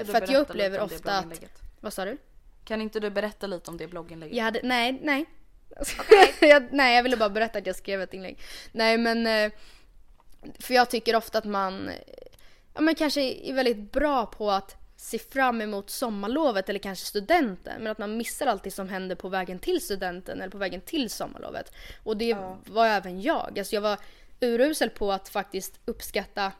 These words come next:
Speaker 2: nuet, och jag tror att man kommer bli mycket, eller kan bli mycket bättre på att göra det genom att ha, inte små deadlines, men typ små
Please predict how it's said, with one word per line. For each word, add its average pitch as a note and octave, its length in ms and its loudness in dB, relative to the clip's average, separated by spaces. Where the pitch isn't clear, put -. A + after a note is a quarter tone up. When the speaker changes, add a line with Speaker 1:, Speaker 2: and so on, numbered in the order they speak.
Speaker 2:
nuet, C4 540 0
och A3+ 60 -2
jag A3+ 120 0
tror A#3+ 100 -2
att G#3+ 80 -4
man G#3+ 240 -4
kommer G#3+ 240 -6
bli G#3 100 -4
mycket, - 280 -8
eller A3 120 0
kan C#4 360 2
bli G3 120 -4
mycket F#3 260 -6
bättre F#3 240 -4
på G3 100 -8
att G3 80 -8
göra G#3+ 220 2
det G3 180 -2
genom A3+ 240 2
att G#3 120 -4
ha, G3+ 300 2
inte B3+ 320 -2
små B3 300 -4
deadlines, G#3+ 840 -2
men A#3+ 140 -2
typ G#3+ 240 -2
små A3 720 -2